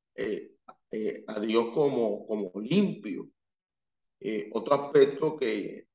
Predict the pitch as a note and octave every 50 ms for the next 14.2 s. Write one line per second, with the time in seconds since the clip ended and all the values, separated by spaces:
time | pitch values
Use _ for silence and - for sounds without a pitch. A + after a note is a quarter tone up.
0 | _ _ _ - A2 A2+ B2 B2+ C3+ C3+ B2+ C3+ C3 B2+ A2+ - G#2+ A#2 A2 A2+
1 | - B2 G2+ - C#3 C#3 C3 C3+ C3+ C3 A#2+ - C#3 B2+ A#2+ A#2 A#2 A2+ - C#3
2 | C#3 - _ _ _ _ _ _ - A2 G#2+ A2+ B2 C#3 C3+ C#3 C3 B2+ B2 A#2
3 | - - - - C#3 C3 C3 C3+ C3 C3 - D3 C#3+ - - - - A#2+ A2+ G#2+
4 | A2 G#2+ G2+ - - G#2 G2+ G2+ A#2 C#3+ F#3+ G#3 F#3+ - - - - - _ _
5 | _ _ _ _ _ _ _ _ _ _ _ _ _ _ _ _ _ - B2 A#2
6 | A2+ A2 - - B2+ C3 C#3 C#3 C3+ - E3 D#3+ E3 D#3+ - - - - _ _
7 | _ _ _ _ _ _ _ _ - B2 A#2+ A2+ A2 A2+ G#2+ G2+ G2+ - G#2 -
8 | - _ _ _ _ - A#2+ A#2 A#2 A2+ G#2+ A2 G#2+ - - A#2+ A2+ F#2+ C#3+ D3
9 | D3+ D#3 D3+ C#3+ - D3+ D3 C3 - - C#3+ C#3 B2+ - - C3+ B2 B2+ - -
10 | - _ _ _ _ _ _ _ _ _ _ _ _ _ _ - - G#2+ A2 A2
11 | G#2 - - - - A2+ A2+ B2+ D3 D#3+ D#3 - - A2 A2 - - - _ _
12 | _ _ _ _ _ - - A2 B2 C#3 C3 A2+ A2+ A#2 B2+ C#3+ D#3 E3+ E3 F3
13 | E3+ E3 D#3+ D3+ D#3 - - - A#2 G#2+ A2 A2 A2 B2 C#3 C#3+ D3 - - -
14 | - - _ _